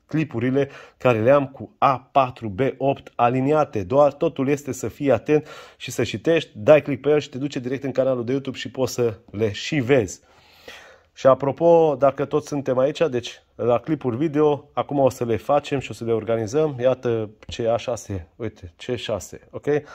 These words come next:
O să arate clipurile A șase C șase, doar patru clipuri, momentan, am mult mai multe, dar încă sunt în probă să văd dacă funcționează această opțiune. Deci am performantizat și această variantă ca să fie cât mai superbă, da?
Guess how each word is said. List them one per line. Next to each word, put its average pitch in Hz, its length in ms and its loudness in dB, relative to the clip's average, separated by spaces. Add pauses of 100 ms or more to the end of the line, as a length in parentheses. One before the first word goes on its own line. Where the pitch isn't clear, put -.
(320)
O 120 60 -10
să - 140 -6
arate 139 280 4
clipurile 135 580 -4
A 135 120 0
șase 135 280 -6
C 135 160 -6
șase, 123 360 -4
doar 120 240 -2
patru 131 340 0
clipuri, 135 380 -6
momentan, 120 480 2
am 92 180 -8
mult 139 220 0
mai 156 120 2
multe, 120 260 -2
dar 101 240 -6
încă 120 420 0
sunt 120 200 -8
în 98 60 -10
probă 110 400 -4 (260)
să - 160 -6
văd 120 120 -2
dacă 131 180 2
funcționează 117 520 -6
această 117 340 -6
opțiune. 117 580 -4
Deci 92 200 -12
am 123 200 0
performantizat 110 800 -4
și - 280 -10
această 113 480 -6 (340)
variantă 117 600 0
ca 113 120 -4
să 104 140 -10
fie 127 300 -8
cât 147 400 -6
mai 120 300 0
superbă, 101 640 -2
da? 131 260 4